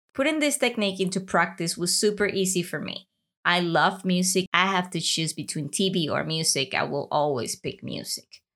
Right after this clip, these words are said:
Dancing is my first passion. I discovered it when I was very young. So music plays a big part of my life. I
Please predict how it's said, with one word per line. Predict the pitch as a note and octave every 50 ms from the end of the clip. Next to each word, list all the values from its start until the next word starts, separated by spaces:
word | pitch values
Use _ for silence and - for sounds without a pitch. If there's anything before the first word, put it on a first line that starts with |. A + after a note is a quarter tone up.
| _ _ -
Dancing | G3+ G3+ A3 C4 C#4+ D#4+ D4+
is | D4 B3+ A#3
my | A3 F#3+ F3+ F#3 F#3 - _ -
first | E3+ E3+ E3 D#3+ F3 - - - -
passion. | D#3 C#3+ - - - - - - - - - - - _ _ _ _ _ -
I | F3 F#3
discovered | F#3+ F#3+ F#3 F#3 - G#3+ G3 G3 F#3+ G3 G3 F#3+ F#3+ F#3+
it | F#3+ -
when | D#3+ D3+
I | D3+ C#3+
was | C#3+ D3 E3+
very | D#3 D3+ D#3+ C#3 C#3 C#3+
young. | C3 C#3 A#2+ A2 - -
So | - - G3 F#3+
music | F#3+ G3+ A3+ B3+ C#4 C#4+ - - D#4+ D4+ - _ -
plays | C#4+ B3 A3+ A3+ A3+ A3 - -
a | - D#3+ D3 D#3 - -
big | G#3+ G#3+ G#3 - _
part | - F#3 E3+ F3+ F#3 F#3 - -
of | D#3+ - -
my | F3 E3
life. | E3 E3 E3 D3 C#3 - - - - _ _ _ _ _ _ _
I | - G3 G3 F#3+